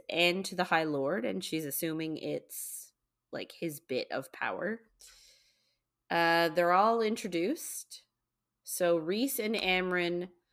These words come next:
uh, put on their masks of indifference and cruelty, um,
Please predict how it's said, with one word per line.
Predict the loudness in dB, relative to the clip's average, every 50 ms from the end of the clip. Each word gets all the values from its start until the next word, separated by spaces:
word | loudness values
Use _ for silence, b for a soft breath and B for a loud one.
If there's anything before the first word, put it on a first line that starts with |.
| _ _ _ _ _ _ _ _ _
uh, | 0 2 4 6 6 6 6
put | 4 2 -2 -2 2 4
on | 4 4 4 2
their | 2 2 2 0
masks | 0 -2 -2 0 0 0 0 -2 -4 -8 -6 -6 -6 -4
of | -2 -2 -2 -2 -2 -2
indifference | 0 0 0 0 0 -2 -2 -2 -2 -4 -4 -4 -4 -4
and | -4 -4 -4 -6
cruelty, | -6 -4 -4 -2 -4 -4 -4 -6 -4 -4 -4 -4 -6 -8 _ b b b b b b b b b b b _ _ _ _
um, | -2 0 2 2 2 0 0 -4 -6 -12